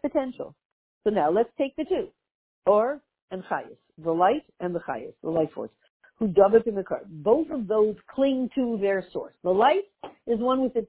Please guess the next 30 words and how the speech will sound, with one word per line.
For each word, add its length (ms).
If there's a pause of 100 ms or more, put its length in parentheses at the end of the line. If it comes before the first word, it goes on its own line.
source. 240 (240)
Does 80
that 180
sound 220
true? 260 (480)
Light 240
is 80
one 200
with 120
its 180
source. 200 (240)
Okay. 460 (300)
Chayas. 260 (520)
Does 120
that 200
sound 180
like 140
it's 100
one 200
with 140
its 180
source? 240 (460)
Right. 180 (340)
It 120
is. 180 (380)
Potential? 640 (600)
No. 480 (600)
Comes 260
from 180
its 140